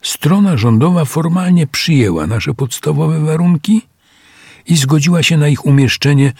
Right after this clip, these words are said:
w protokole końcowym. Jednak po tych pozornie konstruktywnych oświadczeniach natychmiast pojawiły się zasadnicze różnice w interpretacjach.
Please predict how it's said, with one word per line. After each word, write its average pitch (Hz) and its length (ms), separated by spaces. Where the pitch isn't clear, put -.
w - 100
protokole 120 560
końcowym. - 540
Jednak 117 380
po 117 100
tych 120 160
pozornie 143 540
konstruktywnych 123 1000
oświadczeniach 120 840
natychmiast 139 560
pojawiły 120 480
się 131 200
zasadnicze 120 720
różnice 117 640
w 107 60
interpretacjach. 117 1080